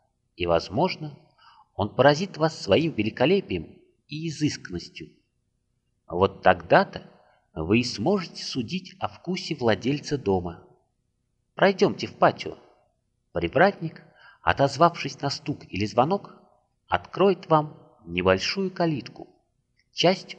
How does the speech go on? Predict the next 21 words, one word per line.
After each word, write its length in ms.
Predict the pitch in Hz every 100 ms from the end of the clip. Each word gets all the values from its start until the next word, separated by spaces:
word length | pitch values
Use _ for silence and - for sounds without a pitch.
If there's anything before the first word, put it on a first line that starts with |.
| -
упомянутых 720 | - 107 123 170 151 139 -
ворот. 440 | 139 120 80 - _ _ _ _ _ _ _ _
Мы 240 | 82 101 196
проходим 640 | 185 165 - 156 135 135 - _ _ _
через 360 | - 90 104 -
сводчатый 540 | 95 196 - - 131
коридор, 800 | - - 151 123 90 - - _ _ _ _
портал, 540 | 180 190 - 135 85 - - _ _ _ _ -
прорезающий 760 | 92 101 120 135 131 - 107
здание, 560 | 95 156 196 170 156 147 - _ _ _ _
и 120 | 87
вот 560 | 85 110 180 202 - - 98
мы 240 | 90 147
во 140 | 131
дворе. 480 | 120 107 107 90 82 - _ _ _ _ _ _ _ _ -
Теперь 400 | 98 95 120 120
перед 280 | 123 127
нами 360 | 131 196 185 170 - _ _ _ _
настоящий 840 | 85 101 - 98 139 190 - 156
фасад 600 | - 156 - 156 117 -
дома. 380 | 131 90 80